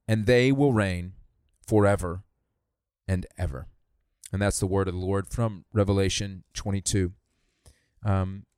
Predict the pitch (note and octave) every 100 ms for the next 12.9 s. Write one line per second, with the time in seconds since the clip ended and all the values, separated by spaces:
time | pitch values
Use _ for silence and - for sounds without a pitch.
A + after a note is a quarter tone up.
0 | _ B2 E3 E3+ B2+ A#2 C3 D#3 G#2 A2
1 | G#2+ A#2 A2 G#2+ A#2 - G#2 G2 - G#2+
2 | A2 G#2+ G#2 G#2 G2 - A2 G2 G2+ A2
3 | B2 - - G2 F#2+ - - - _ _
4 | _ - - F#2 F2 - A#3 E3 A#2 -
5 | B2 G#2 - G#2+ A#2 B2+ _ _ _ -
6 | B2 C#3+ E3 E3 C3+ A2 A2+ A2+ - A2
7 | - A#2+ - G#2+ G2 G#2+ F#2 G2 G#2 A#2+
8 | - - G2+ G2 A2+ C#3+ C#3 - C#3 D3
9 | - C3+ A2 G#2+ G#2+ G#2+ G#2 - A2 A2
10 | G2+ G2+ - F2+ F#2+ F#2+ F2+ - F#2+ F#2
11 | F2+ - _ _ _ - - A#3 G3+ E3+
12 | D3 B2+ - C3 G#2 F#2 F#2 F2